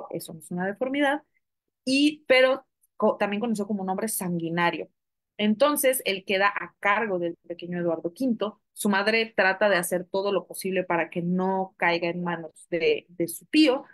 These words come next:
pero lo evita. Y de hecho, eventualmente, no se sabe cómo, Ricardo la logra convencer de que le entregue al otro príncipe, Ricardo en este caso, y los encierra en la Torre de Londres. Em, después ya se conoce que la Torre de Londres era un lugar en el que básicamente entrabas, pero muy difícilmente salías, porque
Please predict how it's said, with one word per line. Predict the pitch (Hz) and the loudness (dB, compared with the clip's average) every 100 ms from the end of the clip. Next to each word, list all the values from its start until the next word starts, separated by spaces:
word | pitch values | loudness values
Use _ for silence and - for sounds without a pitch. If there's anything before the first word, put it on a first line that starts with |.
| _ _ | _ _
pero | 226 220 247 | 2 4 4
lo | 196 | 4
evita. | 165 170 - - - | 4 2 0 -4 0
Y | 226 | 4
de | 233 | 4
hecho, | 240 240 214 | 2 2 2
eventualmente, | 185 175 180 185 190 190 | 2 0 -2 -2 -4 -4
no | 175 175 180 | -2 -4 -4
se | - | -8
sabe | 160 165 165 | -4 -4 -2
cómo, | 180 175 202 | 0 2 2
Ricardo | 170 - 175 180 | 0 0 2 2
la | 180 165 | 2 2
logra | 170 180 180 | 2 0 -2
convencer | - 170 160 160 170 - 190 277 _ _ - | -6 -8 -6 -8 -4 0 0 -2 _ _ -4
de | 185 | 0
que | 180 | 2
le | 170 | 2
entregue | 170 175 175 180 | 2 0 2 0
al | - 165 | 0 -4
otro | 160 - | -4 -8
príncipe, | - 170 160 165 - - | -6 -8 -6 -12 -10 -8
Ricardo | - - 165 160 | -8 -4 -2 -2
en | 160 | -4
este | - 196 | -8 -2
caso, | 202 208 254 | 0 2 0
y | 220 196 | 2 0
los | 180 | 0
encierra | 175 175 185 220 | 0 0 0 2
en | 202 | 0
la | 165 | 0
Torre | 180 175 175 | -2 0 0
de | 160 | 0
Londres. | 165 170 160 - - _ _ _ _ - | -2 -4 -8 -20 -20 _ _ _ _ -2
Em, | 196 190 196 190 | 2 2 2 2
después | 202 202 302 294 | 0 2 2 4
ya | 196 | 2
se | 196 | 0
conoce | 180 165 165 190 | -6 -6 -8 -2
que | 170 | -2
la | 156 | 0
Torre | 180 180 175 | 2 4 4
de | 165 | 4
Londres | 165 180 196 | 2 -2 -4
era | 175 | -4
un | 175 | -2
lugar | 165 165 | 0 0
en | 170 | -2
el | 151 - | -6 -6
que | 165 160 175 | -4 -4 -6
básicamente | 170 190 196 - - 165 165 170 175 170 | -2 -2 -4 -8 -4 -2 -2 0 0 0
entrabas, | 170 196 247 - | 0 0 -2 -2
pero | 170 165 165 | 0 0 -4
muy | 185 190 | -4 -4
difícilmente | 185 180 170 165 160 170 | -4 -8 -10 -12 -10 -6
salías, | 160 - - - - | -4 -4 -6 -8 -2
porque | 202 202 240 | 0 0 -6